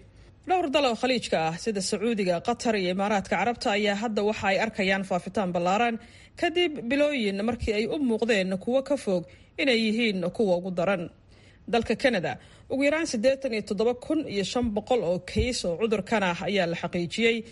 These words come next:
sida laga soo xigtay waaxda caafimaadka dadweynaha. Ilaa iyo Khamiistan maanta ah, ugu yaraan lix kun toddoba boqol lixdan iyo shan qof ayaa u dhintay xanuunka. Kayskii ugu horreeyey ee coronavirus ayaa waxaa dalka Canada laga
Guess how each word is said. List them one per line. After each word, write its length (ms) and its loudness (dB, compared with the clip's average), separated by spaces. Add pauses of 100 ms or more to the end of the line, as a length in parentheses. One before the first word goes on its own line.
(200)
sida 240 -2
laga 180 2
soo 140 0
xigtay 320 -2
waaxda 400 0
caafimaadka 580 -2
dadweynaha. 520 -2 (180)
Ilaa 240 0
iyo 80 0
Khamiistan 480 -2
maanta 320 2
ah, 160 0 (380)
ugu 180 -2
yaraan 240 2 (100)
lix 220 0
kun 240 0
toddoba 320 0
boqol 400 0
lixdan 320 -2
iyo 160 0
shan 320 -2
qof 160 2 (320)
ayaa 160 4
u 80 2
dhintay 480 0
xanuunka. 460 0 (580)
Kayskii 400 0
ugu 220 2
horreeyey 420 0
ee 40 0
coronavirus 720 0 (340)
ayaa 200 2
waxaa 220 -2
dalka 280 0
Canada 340 2
laga 160 2